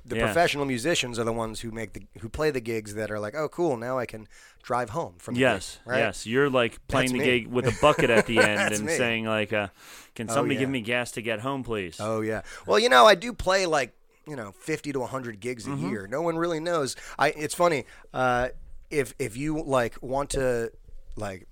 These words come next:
Speaker 1: be really sad about, like,
Speaker 2: <laughs>
Speaker 1: people absorbing your product,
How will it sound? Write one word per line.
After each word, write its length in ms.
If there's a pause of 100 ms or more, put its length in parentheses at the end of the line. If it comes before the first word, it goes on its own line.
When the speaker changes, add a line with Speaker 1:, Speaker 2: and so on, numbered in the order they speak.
(120)
Speaker 1:
be 260
really 500
sad 600 (280)
about, 460
like, 340 (200)
Speaker 2:
<laughs> 400
Speaker 1:
people 480 (240)
absorbing 920
your 240
product, 560